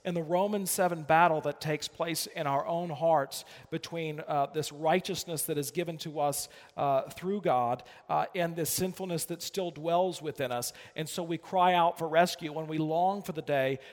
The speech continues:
when Jesus rescues us completely, whether that's the day we die or the day that he returns. Uh, but nonetheless, we know that we're different and we're new.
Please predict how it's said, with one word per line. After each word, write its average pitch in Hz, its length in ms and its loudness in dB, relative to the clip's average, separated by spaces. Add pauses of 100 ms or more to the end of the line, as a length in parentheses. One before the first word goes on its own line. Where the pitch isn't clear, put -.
(100)
when 160 160 -8
Jesus 160 500 -2
rescues 151 460 -2
us 143 180 0
completely, 147 560 -6
whether 139 280 -8
that's 151 260 0
the 143 80 -14
day 135 180 -2
we 123 140 -6
die 151 320 2
or 156 140 -2
the 131 80 -8
day 127 180 -2
that 120 140 -8
he 127 120 -6
returns. 120 720 -10 (320)
Uh, 156 160 2
but - 180 -8
nonetheless, 196 520 6 (260)
we 180 160 0
know 196 340 2
that 196 180 0
we're 170 120 -6
different 156 560 -2
and 147 160 -6
we're 139 120 -12
new. 131 520 -10